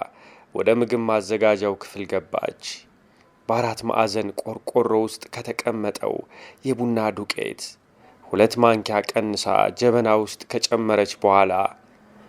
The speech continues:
በላዩ ላይ አንድ ብርጭቆ ውሃ ከለሰችበትና ምድጃው ላይ ጣደችው። ውሃ እስኪፈላ ማን ይጠብቃል? አብረው ይንተክተኩ። ዳቦ በስሱ መቁረጥ ጀመረች።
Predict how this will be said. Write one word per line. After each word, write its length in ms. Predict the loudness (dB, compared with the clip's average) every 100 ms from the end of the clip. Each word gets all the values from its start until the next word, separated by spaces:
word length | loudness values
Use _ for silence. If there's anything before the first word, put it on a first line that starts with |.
| -20 2
በላዩ 340 | 6 8 6
ላይ 240 | 4 0 -2 -10 -18 -8
አንድ 240 | -6 -6 -8
ብርጭቆ 400 | -10 -14 -14 -4
ውሃ 140 | -2 -2
ከለሰችበትና 1000 | -6 -10 -10 -14 -16 -20 -6 -6 -6 -12 -8 -8 -10 _ _ _ _ _ _
ምድጃው 440 | -14 -12 -4 0 2
ላይ 140 | 2 -2
ጣደችው። 580 | -4 -4 -6 -10 -10 -10 -12 -16 _ _ _ _ _ _ _ -8
ውሃ 140 | -4 -2
እስኪፈላ 440 | -4 -4 0 4 4
ማን 240 | 4 0
ይጠብቃል? 640 | -2 -6 -6 -6 -2 -2 -2 -14 -20 -20 -20 -20 -20 -20 -20 -6
አብረው 320 | 0 4 6 6
ይንተክተኩ። 600 | 4 -2 -6 -4 -6 -4 -6 -8 -20 -20 -20 -20 -20 -20 -20 -20 -14 2
ዳቦ 320 | 4 6 4 -2 -4 -8 -14 -20 -20 -20 -14
በስሱ 500 | 4 4 4 -2 -2
መቁረጥ 420 | 0 0 4 2 4
ጀመረች። 540 | 0 2 2 2 0